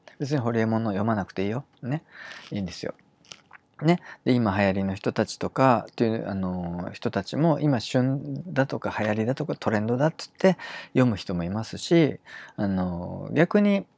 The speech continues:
あの、なんて言うんだろう。なんか、そうトレンドだって言うと、なんか嫌な感じするじゃないですか。なんか流行りに乗っかって、なんか、「今だけでしょ」とか。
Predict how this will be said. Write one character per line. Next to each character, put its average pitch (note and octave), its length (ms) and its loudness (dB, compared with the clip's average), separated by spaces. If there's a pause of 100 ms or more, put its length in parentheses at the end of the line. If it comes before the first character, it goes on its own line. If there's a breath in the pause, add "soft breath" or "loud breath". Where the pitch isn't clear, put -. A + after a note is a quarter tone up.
(140)
あ A2+ 140 -6
の、 A#2+ 100 -10 (560)
な C3+ 140 -2
ん - 20 -8
て G#2+ 80 -6
言 F2+ 60 -4
う - 20 -4
ん - 0 -
だ E2 80 -2
ろ D2 200 -6 (680)
う。 - 40 -4
な B2 80 0
ん - 20 -8
か、 G#2+ 300 2
そ F#3 180 8
う E3+ 40 6
ト F3+ 140 4
レ G#3+ 120 6
ン G#3+ 40 4
ド G#3 80 6
だ G#3+ 120 10
っ G3+ 60 8
て - 140 0
言 D3+ 120 8
う D#3 60 2
と、 E3 440 4 (300 loud breath)
な G3 120 6
ん - 20 -6
か - 80 8
嫌 C#3+ 160 8
な C3+ 120 6
感 F#2 220 2
じ E2 80 -4
す - 140 -4
る A2+ 80 4
じ A#2+ 80 0
ゃ G#2+ 40 2
な F#2+ 60 -2
い E2+ 60 -2
で - 20 -8
す - 80 -16
か。 E2 100 -6
な F2+ 120 -6
ん - 20 -12
か F2+ 180 -10
流 F#2 80 0
行 F#2+ 60 2
り F#2 140 -2
に F#2 80 -2
乗 F#2 80 -4
っ - 20 -20
か - 160 -4
っ F#2+ 60 -2
て、 - 200 -4
な F#2+ 120 -2
ん F#2 40 -8
か、 F2 220 -2 (280 loud breath)
「今 A2+ 260 0
だ E2+ 120 0
け B2 140 2
で G#2 140 0
し - 100 -6
ょ」 G#2 80 0
と - 140 -6
か。 - 140 -4